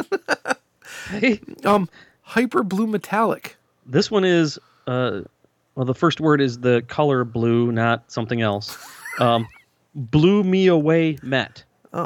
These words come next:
Speaker 1: it's
Speaker 2: Oh,
Speaker 1: metallic.
Speaker 2: metallic. Okay,
Speaker 1: Yeah.
Speaker 2: blue, so blew me away, but B L U E.
Speaker 1: Oh, okay.
Speaker 2: Eh, it's
Speaker 1: Cute.
Speaker 2: kinda, that's kinda cute. Yeah,
Speaker 1: Cute.
Speaker 2: it's, uh,
Speaker 1: Okay, how about Summit White?
Speaker 2: Ooh, this is really weird. It's also known as, in Argentina, it's known as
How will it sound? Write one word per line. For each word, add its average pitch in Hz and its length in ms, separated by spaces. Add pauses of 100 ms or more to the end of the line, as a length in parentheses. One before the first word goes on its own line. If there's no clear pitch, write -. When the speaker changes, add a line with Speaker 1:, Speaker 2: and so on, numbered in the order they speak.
Speaker 1:
it's - 180
Speaker 2:
Oh, 175 120
Speaker 1:
metallic. - 220
Speaker 2:
metallic. 123 400
Okay, 135 120
Speaker 1:
Yeah. 135 60
Speaker 2:
blue, 185 220
so 156 160
blew 165 440
me 185 180
away, 143 300
but 127 240
B 123 140
L 110 120
U 110 240
E. 90 220 (100)
Speaker 1:
Oh, 139 160
okay. 165 300 (200)
Speaker 2:
Eh, 262 160
it's 320 140
Speaker 1:
Cute. 220 280
Speaker 2:
kinda, - 80
that's 311 160
kinda 254 200
cute. 139 300
Yeah, 180 200
Speaker 1:
Cute. 160 120
Speaker 2:
it's, - 140
uh, 170 40
Speaker 1:
Okay, 180 220 (100)
how - 100
about 214 240
Summit 156 440
White? 185 420 (880)
Speaker 2:
Ooh, 123 300
this 127 160
is 107 120
really 123 260
weird. 98 300
It's 87 140
also 127 280
known 113 240
as, 98 300 (120)
in 113 100
Argentina, 107 460
it's 101 120
known 107 180
as 95 260